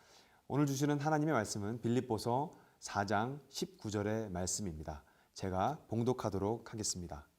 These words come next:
"나의 하나님이 그리스도 예수 안에서 영광 가운데 그 풍성한 대로 너희 모든 쓸 것을 채우시리라. 아멘."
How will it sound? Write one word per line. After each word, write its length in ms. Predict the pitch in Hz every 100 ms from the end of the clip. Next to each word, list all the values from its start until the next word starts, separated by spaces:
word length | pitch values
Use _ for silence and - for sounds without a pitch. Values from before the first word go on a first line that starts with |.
| _ _ _ _ _ _ - - - _ -
"나의 240 | 120 151
하나님이 580 | 151 151 135 131 135 95
그리스도 400 | 120 123 123 131
예수 360 | 110 113 135 135
안에서 600 | 98 98 110 107 113 135 -
영광 400 | 104 117 127 120
가운데 540 | 117 110 104 113 113 113
그 280 | 131 135
풍성한 480 | - 156 143 131 131
대로 400 | 104 90 98 131 - - _
너희 220 | 98 107
모든 320 | 107 92 107
쓸 240 | 117 156 156
것을 500 | 123 - 117 143 - -
채우시리라. 880 | - - 147 147 - 101 98 107 120 - _ _ _
아멘." 580 | - 82 87 90 78